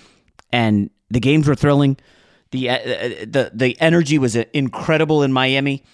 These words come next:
It was just a fun, fun, fun, really fun baseball. And it also took my mind off crappy news, such as that I have,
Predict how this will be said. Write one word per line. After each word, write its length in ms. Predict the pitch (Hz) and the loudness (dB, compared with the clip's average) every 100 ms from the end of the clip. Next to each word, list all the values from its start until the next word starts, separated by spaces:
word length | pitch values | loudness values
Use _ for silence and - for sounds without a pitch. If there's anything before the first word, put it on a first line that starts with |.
| _ _ _ | _ _ _
It 60 | 110 | -4
was 100 | 196 | -2
just 160 | 359 - | -2 -6
a 40 | |
fun, 380 | - 147 196 240 | -4 2 2 2
fun, 300 | - 156 156 - - | 2 0 0 -4 -2
fun, 380 | 175 190 131 - _ _ | 0 0 -2 -10 _ _
really 300 | 147 294 262 | 4 6 6
fun 240 | 139 131 117 | 4 2 2
baseball. 560 | 123 123 - 80 78 - 113 | 0 -2 -6 -8 -8 -6 -2
And 180 | 160 | 0
it 200 | 147 175 | 0 2
also 220 | 190 196 147 | 2 0 -2
took 240 | - - | -6 -4
my 140 | 147 | -2
mind 320 | 135 135 131 120 | 0 0 0 0
off 240 | 107 - | -2 -2
crappy 320 | - 160 135 | -2 -2 -2
news, 320 | 104 101 101 | -4 -4 -6
such 460 | - - - 113 123 | -8 -12 -6 -6 -2
as 320 | 113 107 101 _ _ _ _ _ _ _ _ | -2 -4 -8 _ _ _ _ _ _ _ _
that 100 | 143 | -2
I 120 | 135 | 0
have, 440 | 147 135 117 - | 2 2 2 -2